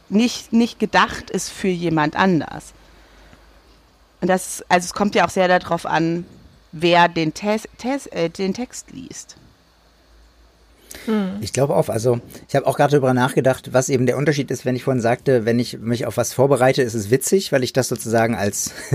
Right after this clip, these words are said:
Speaker 3: <laughs> als Schmiermittel sozusagen benutze, damit, dass es auf jeden Fall irgendwie, äh, leichter runtergeht, weil eben, wenn sowas eben ganz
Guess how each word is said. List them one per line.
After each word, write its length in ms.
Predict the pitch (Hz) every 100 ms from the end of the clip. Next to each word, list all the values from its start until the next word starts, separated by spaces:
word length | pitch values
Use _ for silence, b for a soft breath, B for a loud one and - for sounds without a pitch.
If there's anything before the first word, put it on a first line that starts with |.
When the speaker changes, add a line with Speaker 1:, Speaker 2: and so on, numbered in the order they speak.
| 113
Speaker 3:
<laughs> 320 | - - -
als 220 | - 107 -
Schmiermittel 520 | 127 135 160 160 151
sozusagen 460 | 143 - 135 135
benutze, 340 | 131 131 139 139
damit, 320 | 123 123 123 -
dass 180 | 113
es 160 | 123 -
auf 140 | 104
jeden 220 | - 113 117
Fall 220 | 123 120
irgendwie, 680 | 107 117 110 110 107 107 104
äh, 420 | - - 110 113
leichter 280 | 107 113 131
runtergeht, 580 | 110 165 175 139 147 - B B B B B
weil 540 | 113 113 135 175 175 -
eben, 380 | 143 147 143
wenn 200 | 123 143
sowas 640 | 131 131 127 123 - - - _ _ _ - -
eben 260 | - 135 123
ganz 600 | 131 160 170 - -